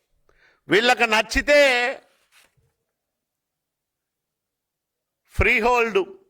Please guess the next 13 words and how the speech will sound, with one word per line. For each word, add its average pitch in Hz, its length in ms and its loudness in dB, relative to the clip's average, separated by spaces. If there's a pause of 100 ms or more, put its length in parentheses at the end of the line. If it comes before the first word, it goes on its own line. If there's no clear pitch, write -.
(460)
నచ్చకపోతే 240 720 0
ట్వంటీ 220 400 -2
టూ 220 160 0 (240)
ఏ, 208 40 -2 (880)
లేకపోతే 233 580 0 (240)
నచ్చ-, 185 300 -4 (100)
నచ్చకపోతే 247 680 -2 (140)
ఫ్రీహోల్డ్‌లో 240 580 0
పెడతారు, 226 520 -2 (760)
ట్వంటీ 202 300 0 (100)
టూలో 240 260 0 (180)
ఏలో 247 260 0
పెడతారు, 233 540 0